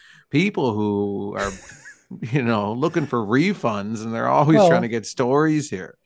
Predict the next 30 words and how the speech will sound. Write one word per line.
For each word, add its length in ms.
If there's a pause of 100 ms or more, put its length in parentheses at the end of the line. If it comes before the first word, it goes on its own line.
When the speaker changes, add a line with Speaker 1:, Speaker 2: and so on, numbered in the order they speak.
(280)
Speaker 2:
It 140
could 160
be 120
kind 220
of 80
a 60
supplement 680
to, 300
remember 320
we 80
had 140
the 60
Home 260
Shopping 480
Network? 440 (760)
Speaker 1:
Yeah. 440 (220)
Speaker 2:
There 200
c-, 100
it's 200
kind 220
of 100
like 400
the 340
dark 440
version 340
of 80
that 340
could 140
be, 180
like, 360